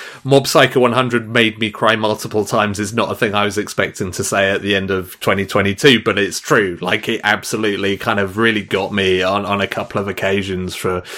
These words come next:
really kind of honing in what it, what it wanted to say about kind of friendships and relationships and kind of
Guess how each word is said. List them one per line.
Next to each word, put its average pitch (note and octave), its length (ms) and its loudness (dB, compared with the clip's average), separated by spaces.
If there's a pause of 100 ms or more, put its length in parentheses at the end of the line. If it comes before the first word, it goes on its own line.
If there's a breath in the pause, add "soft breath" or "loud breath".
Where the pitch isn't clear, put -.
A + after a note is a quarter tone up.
(280 loud breath)
really C#3+ 460 6
kind C3+ 260 2
of A#2+ 120 2
honing A2 580 0
in G#2 380 -2
what G#2+ 180 2
it, G2+ 240 -2 (480)
what D3 320 6
it D3 100 8
wanted C3 380 0
to B2 100 -2
say A2 380 4
about F#2+ 320 0
kind G#2 180 -4
of G2 80 -4
friendships G#2 540 0
and G2 100 -4
relationships G2+ 920 0
and G2 240 0
kind G#2+ 180 -2
of G2 240 0